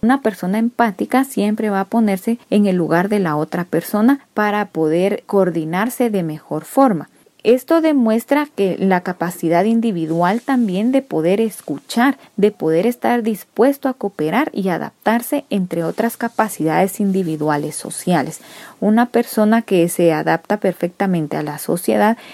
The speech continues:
es capaz de escuchar a otras personas y poder comprender las diferentes situaciones por las que los demás están pasando. Hemos conocido cómo expresar nuestras ideas, nuestros sentimientos y emociones a través de la música, de la plástica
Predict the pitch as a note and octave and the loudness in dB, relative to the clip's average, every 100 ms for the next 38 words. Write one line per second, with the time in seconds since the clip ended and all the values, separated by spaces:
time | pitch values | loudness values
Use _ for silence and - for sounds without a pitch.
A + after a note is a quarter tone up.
0 | - - G3 - A3 F#3 F#3 F#3 G3 - | -4 -2 -2 -2 -4 0 0 2 -2 -2
1 | D3 D#3+ - G#3+ A3+ F3+ F3+ F#3 F3+ - | -8 -6 -2 0 0 0 -2 -4 -6 -6
2 | D#3 - A#3+ D4+ D4+ - A3 - E3+ E3+ | -6 0 0 0 -2 -2 0 0 2 4
3 | F3+ A#3+ A#3 D3+ D#3 E3 B3+ B3 F#3+ F#3 | 2 2 2 0 0 2 4 2 2 -2
4 | D#3+ D3+ D3+ G#3 A#3 A3 D3+ - G#3+ B3 | -2 -4 -2 -2 -2 -2 -4 0 2 2
5 | - G#3 F#3+ - E3+ E3 D3+ D3 D3 D3+ | 2 0 -2 0 -2 0 -4 -4 -4 -6
6 | E3+ - D3+ D#3+ D#3 - D3 - _ _ | -10 -8 -8 -6 -8 -6 -8 -8 _ _
7 | _ - A3 B3+ - D4 B3+ G3+ - G#3 | _ 0 2 0 0 0 2 0 -2 0
8 | C4+ - A3+ C#4 - F#3+ F#3 E3 E3+ G3 | 0 0 0 0 -2 -4 -2 -4 -2 -4
9 | - B3+ - C#3+ F3+ F3 - E3+ F3 E3 | -2 -4 -2 0 2 0 2 2 2 0
10 | E3+ D#3+ D#3 D3+ D#3 G#3+ C#4 C#4 A#3+ B3 | 0 -2 -2 0 2 4 4 6 6 6
11 | B3 F#3+ F3 G#3 - - - - F#3+ F3 | 4 2 4 2 -4 -16 -12 -4 -4 -4
12 | D#3+ D#3 G3 G#3+ F#3+ D#3+ D3+ D#3+ G#3+ C#4 | -2 2 2 0 -2 -4 -4 0 2 0
13 | - - F4 _ - G3 F#3+ D#3 - E3+ | -2 -2 -2 _ -4 2 2 0 -4 0
14 | F#3 A#3+ - D4 D#4+ | 2 0 0 -4 -2